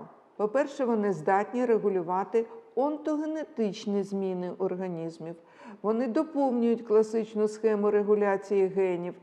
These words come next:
е, індуктори, включ-, включ-, які включ-, вмикають гени, супресори,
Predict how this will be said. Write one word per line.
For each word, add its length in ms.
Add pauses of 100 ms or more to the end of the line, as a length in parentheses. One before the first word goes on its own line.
(480)
е, 40 (420)
індуктори, 720
включ-, 560 (100)
включ-, 440
які 260
включ-, 420
вмикають 720
гени, 340
супресори, 680